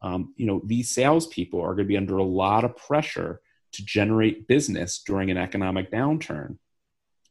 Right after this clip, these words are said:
And this is where you have to be your most vigilant. And whatever your types of controls are, uh, whatever types of monitoring you're having as a company, it's not the time to pull those back,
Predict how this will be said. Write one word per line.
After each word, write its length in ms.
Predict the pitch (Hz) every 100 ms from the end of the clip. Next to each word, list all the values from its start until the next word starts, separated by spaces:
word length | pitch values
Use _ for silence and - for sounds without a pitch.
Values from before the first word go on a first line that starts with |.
| _
And 120 | 95
this 160 | 113 117
is 100 | 113
where 140 | 110
you 160 | 104 95
have 180 | 90 85
to 60 |
be 320 | 92 98 92 - _ _
your 180 | 101 98
most 440 | 95 101 104 -
vigilant. 460 | 87 85 73 - - _ _ -
And 120 | 90
whatever 260 | 101 120
your 160 | 120 107
types 300 | - 107 -
of 120 | 92
controls 500 | 92 85 117 123 123
are, 340 | 101 87 85 - _ _ -
uh, 240 | 87 82
whatever 360 | - 98 107 110
types 300 | - - -
of 80 | 92
monitoring 560 | 95 120 123 101 90
you're 120 | 87
having 380 | 87 110 117 101
as 120 | 90
a 40 | 90
company, 560 | - 117 - 90 87 - _ _ _ -
it's 160 | 107
not 180 | 120 131
the 80 | 127
time 280 | - 113 107
to 40 |
pull 300 | - - 113
those 240 | 104 90 87
back, 480 | 107 107 90 85